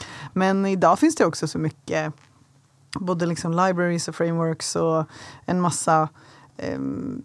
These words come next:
tekniska liksom system eller plattformar där man inte behöver sitta och skriva all kod själv, så kallade low-code, no-code system.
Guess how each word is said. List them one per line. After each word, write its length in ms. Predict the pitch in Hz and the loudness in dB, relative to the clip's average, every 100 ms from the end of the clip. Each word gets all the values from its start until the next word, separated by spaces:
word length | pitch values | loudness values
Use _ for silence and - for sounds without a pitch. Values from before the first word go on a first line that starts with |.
| - | -8
tekniska 500 | 196 - 180 - 170 | -6 -4 -6 -2 -4
liksom 300 | 156 160 151 | -2 -4 -4
system 720 | - - 175 - - 190 175 | -4 -6 -4 -6 -4 -2 0
eller 100 | 160 | -2
plattformar 920 | - 208 - - 269 190 156 90 160 - | -2 -4 -4 2 2 4 0 -2 -4 -2
där 100 | 185 | -2
man 160 | 175 196 | 0 0
inte 220 | 170 - | -2 -2
behöver 240 | 165 165 | -2 0
sitta 320 | 160 220 - 156 | -2 -6 -2 -2
och 80 | |
skriva 300 | - 226 170 | -2 -2 2
all 140 | 160 165 | 2 2
kod 220 | - 156 | -2 -2
själv, 380 | - 220 - 180 | 0 0 -2 -8
så 180 | - 160 | -8 -4
kallade 360 | 156 156 156 | -2 -2 -2
low-code, 480 | 160 156 151 156 185 | -2 -2 -2 -6 -4
no-code 500 | 156 151 - 170 165 - - | -4 -4 -4 -6 -6 -12 -12
system. 480 | - - - 170 | -10 -4 -4 -4